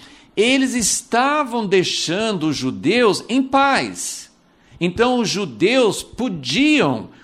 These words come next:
continuar com sua cultura judaica e com sua religião. Não tinha problema.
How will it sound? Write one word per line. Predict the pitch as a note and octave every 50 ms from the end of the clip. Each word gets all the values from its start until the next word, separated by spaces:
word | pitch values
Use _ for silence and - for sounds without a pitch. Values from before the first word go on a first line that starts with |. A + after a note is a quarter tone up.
| _ -
continuar | - G3 A#3+ B3 A#3+ A#3 - A3+ G3+ F#3 F3+ D#3 B2+ C3+ D3 F3+ G3+ G3 -
com | A#3 C4 C4
sua | B3+ - - D#3+ E3+ F3+ F3+
cultura | F3 - B3+ C4+ C4 - - C#3+ D3 E3 E3+ G#3 A#3 C4 - - - - - - _ _ _ _ _ - _ -
judaica | - - C#4+ - - A3+ G3 G3+ A3 B3+ C4 C4 - D3+ A#2+ F#2+ - - -
e | C#3+ D3
com | C#3+ - F3+ F3+
sua | D3+ - - F3+ F#3
religião. | E3+ E3 F#3 F#3 G3+ G3+ G3 A#3 B3+ A#3 A3+ A3+ G#3+ D#3 A2 F2+ - - _ _ _ _ _ _ _ _ _ _ -
Não | A#2+ D3+ F3 F3
tinha | - G3 G#3+
problema. | G#3+ A#3+ B3+ B3+ G#3+ G3 F#3+ F3+ D#3 C3 G#2+ -